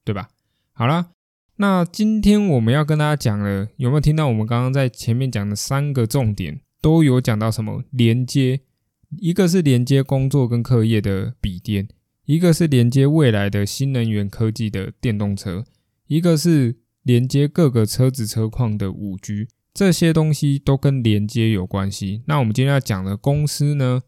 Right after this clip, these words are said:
就是股票代号三六零五的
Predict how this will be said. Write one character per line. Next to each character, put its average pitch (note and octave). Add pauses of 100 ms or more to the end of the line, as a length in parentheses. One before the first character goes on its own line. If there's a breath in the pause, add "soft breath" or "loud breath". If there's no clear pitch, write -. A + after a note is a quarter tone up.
(360)
就 D3
是 A2+ (100)
股 B2
票 D#3+
代 D#3+
号 C#3+
三 D#3+
六 D#3
零 A2
五 A2+
的 -